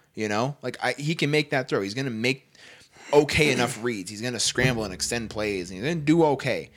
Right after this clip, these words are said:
Uh, I do think they need to use Christian McCaffrey way more. I mean, ten carries. I know he averaged three yards a carry. He only had a long of nine. Christian McCaffrey is that running back that can break one, but not if you give him ten carries.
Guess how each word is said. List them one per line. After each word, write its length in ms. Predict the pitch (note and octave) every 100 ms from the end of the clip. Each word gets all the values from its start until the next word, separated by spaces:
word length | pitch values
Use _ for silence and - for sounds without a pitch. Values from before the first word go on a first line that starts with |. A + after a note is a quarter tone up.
| - - - _ G#2+
Uh, 300 | A2+ G#2+ -
I 180 | B2 C#3
do 260 | B2 B2+
think 180 | A#2+ A2
they 100 | G#2+
need 140 | G2+ F#2+
to 40 |
use 180 | F#2+ F#2
Christian 280 | - F#2+ D2+
McCaffrey 380 | G2+ A2+ G2 D#2
way 140 | E2+
more. 180 | D#2+ F#2
I 40 |
mean, 140 | G#2 F2+
ten 260 | - G#2+ F#2+
carries. 520 | A2 G2+ E2+ F2+ -
I 60 | B2+
know 120 | C#3+
he 80 | B2+
averaged 300 | C#3 A#2+ -
three 140 | B2+
yards 220 | A#2 A2 G2+
a 40 |
carry. 400 | - G#2+ C3 E3 _ _ _ _ _ _ _
He 120 | -
only 140 | C3 A#2+
had 140 | A#2
a 40 |
long 320 | G#2+ A2+ A#2 A2
of 80 |
nine. 460 | G2 F#2+ G#2 B2+ D#3 _
Christian 260 | - A2 G2+
McCaffrey 380 | A#2 A2+ A#2+ G2+
is 160 | A2+
that 120 | A2+ G#2
running 220 | A2 G2+
back 220 | G2 A2
that 80 | G2+
can 160 | A2+
break 260 | G#2 G#2 -
one, 280 | E2+ C#2+ - _ _ _ _ _ _ _ -
but 200 | G#2+ A2+
not 180 | A#2 A2+
if 80 | G#2+
you 80 | G#2+
give 160 | G#2
him 80 | G2
ten 200 | F2+ G#2
carries. 500 | F#2+ G#2 F2 F#2+ -